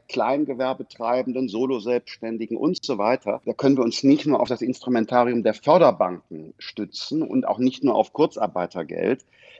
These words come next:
Äh, ich rege an, zu prüfen, ob nicht auch Steuergutschriften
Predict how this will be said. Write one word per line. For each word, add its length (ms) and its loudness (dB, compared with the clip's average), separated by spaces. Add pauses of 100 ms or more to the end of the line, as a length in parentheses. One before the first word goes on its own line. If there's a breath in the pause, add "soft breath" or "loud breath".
(120)
Äh, 180 0
ich 180 -2
rege 340 6
an, 140 4
zu 200 -4
prüfen, 500 2
ob 300 2
nicht 220 0
auch 400 6 (340)
Steuergutschriften 1300 -2